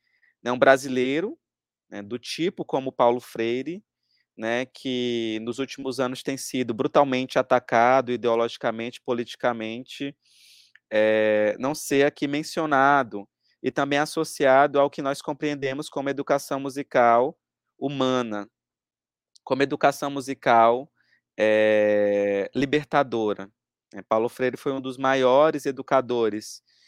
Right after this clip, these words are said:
é, que o Brasil já teve, né, e tem, né, porque ele ainda tá vivo nos escritos, né? E, e aí eu sempre lembro da, do ensaio, né, que Paulo Freire fez,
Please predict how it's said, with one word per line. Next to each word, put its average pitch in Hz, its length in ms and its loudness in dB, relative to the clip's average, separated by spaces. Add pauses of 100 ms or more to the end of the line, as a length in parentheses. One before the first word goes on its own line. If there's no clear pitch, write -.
(300)
é, 104 260 2
que - 100 -14
o 120 40 -4
Brasil 117 360 2
já 117 160 -2
teve, 180 640 -4
né, 110 120 -2
e 123 60 -4
tem, 151 360 0
né, 147 140 -4
porque - 260 -6
ele 120 80 -2
ainda 117 140 0
tá 117 200 0
vivo 127 320 -8
nos 120 160 -12
escritos, 127 840 -10 (440)
né? 113 360 -8 (720)
E, 120 540 -2
e 127 100 4
aí 131 80 8
eu 143 60 4
sempre 165 300 -4
lembro 151 220 -2
da, 143 100 2
do 131 120 -2
ensaio, 143 540 4
né, 117 120 -4
que - 120 -20
Paulo 120 240 2
Freire 123 340 -4
fez, - 800 -6